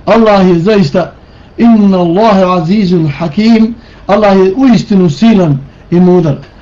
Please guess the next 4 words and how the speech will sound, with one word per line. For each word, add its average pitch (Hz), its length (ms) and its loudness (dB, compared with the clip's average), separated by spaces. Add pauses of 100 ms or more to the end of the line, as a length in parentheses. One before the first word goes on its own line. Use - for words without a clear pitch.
(160)
Allahu 202 420 2
ekber. 170 280 -4 (460)
Pogledajte, 208 460 0
uzvišeni 208 580 0